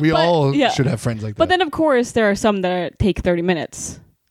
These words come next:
Speaker 2: And it's easier when, when you do more, like, co-star or guest star, whatever you're doing. Some of them you just know, okay, they just want someone to say the lines.
Speaker 1: Yeah.
Speaker 2: Hit the beats, be done.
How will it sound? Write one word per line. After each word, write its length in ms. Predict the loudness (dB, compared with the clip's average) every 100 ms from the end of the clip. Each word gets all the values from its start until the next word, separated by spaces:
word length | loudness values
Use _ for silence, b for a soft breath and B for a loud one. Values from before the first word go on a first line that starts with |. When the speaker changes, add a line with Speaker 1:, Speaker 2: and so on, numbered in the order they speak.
| _ _ _ _
Speaker 2:
And 120 | 0 0
it's 100 | 0
easier 300 | 0 0 -2
when, 300 | -2 -2 0
when 140 | 0
you 60 | 2
do 140 | 0
more, 240 | 2 0
like, 160 | -2 -6
co-star 580 | -2 -2 0 0 0 -2
or 320 | -4 -6 -6
guest 200 | -6 -4
star, 80 | -2
whatever 260 | 0 0 0
you're 100 | 0
doing. 460 | 2 0 0 -6 b b b b b _ -16
Some 260 | -4 -2
of 80 | 2
them 140 | 0 0
you 60 |
just 180 | -2 -2
know, 120 | -2 -2
okay, 280 | -2 -4 -4
they 120 | -4 0
just 200 | -2 -2
want 160 | -6
someone 180 | -8 -8
to 60 | -6
say 140 | -6
the 100 | -8
lines. 420 | -8 -10 -10 -10 -4
Speaker 1:
Yeah. 140 | 0
Speaker 2:
Hit 120 | 2
the 60 | 2
beats, 440 | 0 -4 -8 -16
be 180 | -4 -2
done. 360 | -2 -4 -8